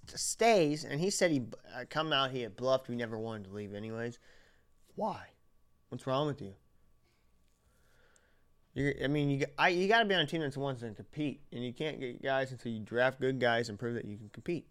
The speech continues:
It starts with a quarterback. If you have a quarterback, anyone will wanna come play with you. You know, offensive, wide receiver wise, just, they just want a good quarterback that's gonna give them the ball and take care of him. So,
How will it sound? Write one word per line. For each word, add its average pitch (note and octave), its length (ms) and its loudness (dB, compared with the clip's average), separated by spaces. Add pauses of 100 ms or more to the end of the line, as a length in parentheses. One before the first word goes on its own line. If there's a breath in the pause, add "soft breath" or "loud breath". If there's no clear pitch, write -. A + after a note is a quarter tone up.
(100)
It - 60 -20
starts - 320 6
with C#3 80 -4
a - 20 -2
quarterback. G#2 400 0
If A2+ 80 -12
you F3+ 60 4
have A#3 80 0
a - 40 -4
quarterback, E3 500 4
anyone B2 420 0
will G#2 200 -6 (260)
wanna G2+ 180 -8
come G2 140 -14
play G2+ 180 -10
with - 120 -16
you. - 100 -20 (880)
You F#2+ 60 -14
know, F2+ 180 -14 (640)
offensive, - 400 -6 (180)
wide B2 220 0
receiver A2 360 -4
wise, - 380 -14
just, - 120 -14
they - 60 -10
just - 140 -12
want E3+ 120 -4
a - 20 -4
good G#2 120 -8
quarterback - 460 -14
that's - 220 -18
gonna G#2 160 -6
give G2+ 120 -6
them G2+ 60 -6
the G2 60 -6
ball G2+ 300 -4
and G#2+ 120 -10
take G#2+ 160 -6
care G#2+ 200 -2
of G#2+ 60 -4
him. C3 140 -4 (2500 loud breath)
So, A2 440 -2